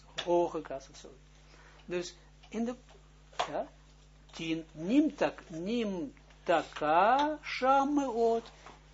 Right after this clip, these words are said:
is zij daar zeer, de malchut dus, ze is zeer, is zij daar zeer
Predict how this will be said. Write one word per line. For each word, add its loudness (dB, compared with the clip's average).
is -2
zij 2
daar 4
zeer, -2
de -2
malchut -2
dus, -10
ze -8
is -8
zeer, 0
is -6
zij -2
daar 2
zeer -4